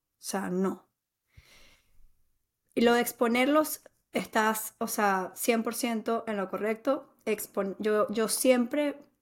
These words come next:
expongo a mi hija a un alimento que sé que no se va a comer.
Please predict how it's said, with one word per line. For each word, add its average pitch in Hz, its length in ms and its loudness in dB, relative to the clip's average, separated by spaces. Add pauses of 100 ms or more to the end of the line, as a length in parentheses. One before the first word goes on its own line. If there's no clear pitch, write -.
expongo 226 600 0
a 240 40 -2
mi 214 180 -4
hija 214 220 -6
a 214 260 0
un 233 180 0
alimento 233 680 -2
que 202 100 -4
sé 208 240 0
que 208 120 0
no 208 220 -4
se 208 160 -4
va 185 80 0
a 180 80 -6
comer. 185 320 -8